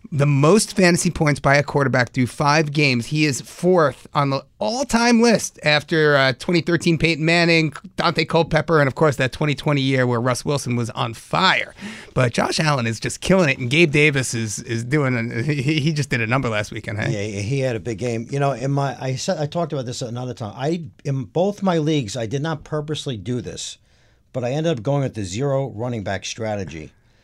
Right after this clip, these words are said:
Speaker 2: In my other league, uh, my first four picks, Justin Jefferson,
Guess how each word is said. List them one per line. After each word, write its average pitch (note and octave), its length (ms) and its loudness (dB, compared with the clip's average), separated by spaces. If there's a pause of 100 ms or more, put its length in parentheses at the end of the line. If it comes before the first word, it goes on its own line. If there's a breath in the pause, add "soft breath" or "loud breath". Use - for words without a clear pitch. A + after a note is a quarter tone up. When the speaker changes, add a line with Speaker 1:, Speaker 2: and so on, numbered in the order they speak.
(300)
Speaker 2:
In A#2 260 -6
my G#2+ 220 -6 (100)
other D3 320 0
league, A#2+ 500 -6 (400)
uh, G#2 220 -6
my G2+ 180 -2
first D3 300 -4
four C#3 160 -4
picks, - 400 -6
Justin D3 540 -4
Jefferson, C#3+ 580 -4